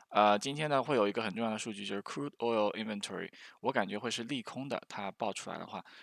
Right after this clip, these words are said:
然后是，呃，加，呃，positive一点五到四，就是说 positive 的话，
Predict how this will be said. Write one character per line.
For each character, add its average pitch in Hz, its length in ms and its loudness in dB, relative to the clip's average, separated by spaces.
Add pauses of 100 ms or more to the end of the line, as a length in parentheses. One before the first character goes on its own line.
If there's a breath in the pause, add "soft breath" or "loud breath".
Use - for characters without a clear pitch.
(120 loud breath)
然 104 120 4
后 110 60 4
是， 113 340 2 (260 loud breath)
呃， 98 380 4 (240)
加， 156 380 4 (640)
呃 113 200 4
，positive 143 520 4 (100)
一 151 100 -8
点 110 300 -2
五 - 260 -14
到 104 160 4
四， - 320 6 (300 loud breath)
就 - 100 0
是 156 80 4
说 170 100 8 (140)
positive 190 460 10
的 110 100 -2
话， 117 240 6